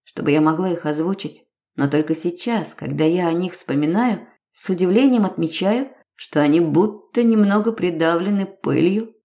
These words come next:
и главной причиной. Мне нравится коллектив,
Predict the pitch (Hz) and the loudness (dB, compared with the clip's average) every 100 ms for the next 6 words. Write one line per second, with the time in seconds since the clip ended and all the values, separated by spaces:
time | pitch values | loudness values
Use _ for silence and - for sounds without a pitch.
0 | _ 135 123 151 196 247 175 - 143 170 | _ -8 0 2 2 0 -2 -4 -4 -4
1 | - 240 175 143 - _ _ - 156 165 | -2 -2 -2 -6 -14 _ _ 0 2 4
2 | 170 175 220 208 185 - 180 196 202 208 | 4 2 2 0 -4 -8 -6 -2 0 -2
3 | - 254 147 - | -4 -4 -4 -6